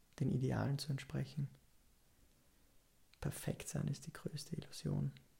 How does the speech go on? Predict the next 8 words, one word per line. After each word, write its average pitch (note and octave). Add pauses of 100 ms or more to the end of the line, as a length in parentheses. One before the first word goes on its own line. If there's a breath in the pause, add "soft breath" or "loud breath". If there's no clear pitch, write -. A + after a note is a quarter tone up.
(260)
und D3
das C#3+
größte C#3
Loch, C#3 (540)
das -
größte D3+
schwarze D3
Loch, C#3+